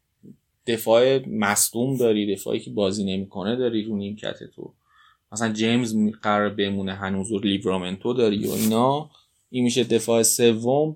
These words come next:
یه ذره خطرناکه دیگه. اونجا فکر می‌کنم تو اون شرایط مثلاً کش بهتره، یه همچین چیزی به نظرم. یعنی الزاماً جواب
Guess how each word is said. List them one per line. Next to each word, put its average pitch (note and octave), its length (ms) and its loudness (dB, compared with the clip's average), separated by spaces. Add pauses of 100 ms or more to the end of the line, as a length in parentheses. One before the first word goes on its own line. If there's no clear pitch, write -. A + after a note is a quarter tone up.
یه C3+ 180 2
ذره D#3 240 2
خطرناکه B2 760 -2
دیگه. G#2+ 580 -4
اونجا A#2+ 460 2
فکر C3+ 300 -8
می‌کنم B2 420 -6
تو A#2 60 -8
اون A2+ 80 0
شرایط A2 480 0 (160)
مثلاً - 260 -8
کش A2+ 360 -6
بهتره، - 460 -16 (840)
یه C3+ 120 -4
همچین B2+ 440 -4
چیزی A2 420 -6 (480)
به - 80 -6
نظرم. G#2 680 -6
یعنی G#2 640 -2
الزاماً A#2 540 2
جواب A#2 600 8